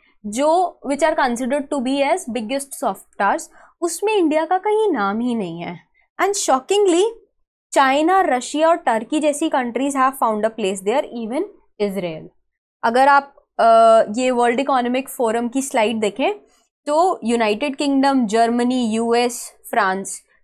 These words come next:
these are the topmost countries। ये देखिए, इसराइल, टर्की, मेक्सिको, चाइना,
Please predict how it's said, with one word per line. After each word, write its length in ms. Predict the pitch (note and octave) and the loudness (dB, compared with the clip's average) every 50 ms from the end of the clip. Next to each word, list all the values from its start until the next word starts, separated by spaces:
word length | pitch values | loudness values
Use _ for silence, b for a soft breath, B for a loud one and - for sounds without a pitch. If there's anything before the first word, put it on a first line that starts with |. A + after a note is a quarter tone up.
| _ G#3 | _ -2
these 220 | C4 C4+ C#4 C4+ D4+ | 0 0 2 4 4
are 180 | D4+ C#4+ C4 | 4 4 2
the 80 | D4+ D4 | 0 0
topmost 480 | D4 G3+ F#3+ - - G3 G3 G3+ - - G#3 | 0 -2 -2 -2 -6 -8 -8 -8 -8 -8 -8
countries। 400 | G3 G3+ F#3 - G3 G3 G3+ - - - _ _ _ _ _ _ _ _ _ _ _ _ _ _ _ _ _ _ _ _ _ _ _ _ _ - | -8 -6 -6 -6 -8 -8 -8 -10 -14 -20 _ _ _ _ _ _ _ _ _ _ _ _ _ _ _ _ _ _ _ _ _ _ _ _ _ -4
ये 140 | A3+ C4+ C#4 | -2 0 0
देखिए, 400 | C4+ C4 C4 - A#3+ A#3 G#3+ - _ _ _ - | 0 -2 -2 -2 -4 -4 -4 -6 _ _ _ -2
इसराइल, 540 | C4+ B3+ A#3 C4+ D4 C#4+ C4+ A#3 A3+ A3+ G#3+ - _ _ _ | 0 0 2 2 4 4 4 4 2 0 -4 -8 _ _ _
टर्की, 540 | - C4 B3 B3 B3+ - C4+ C4 A#3 G3+ - - | 0 0 0 0 0 -2 -2 -2 -2 -4 -4 -4
मेक्सिको, 580 | A#3+ A#3+ A#3 A#3 - - C#4 C#4 C4+ A#3+ G3+ G3+ | -4 -4 -4 -6 -8 -8 -6 -2 -2 -2 -2 -4
चाइना, 640 | G3+ _ - - A#3+ A3 A3 A3 G#3 F#3+ F3+ - | -6 _ -2 0 0 0 0 -2 -4 -6 -8 -10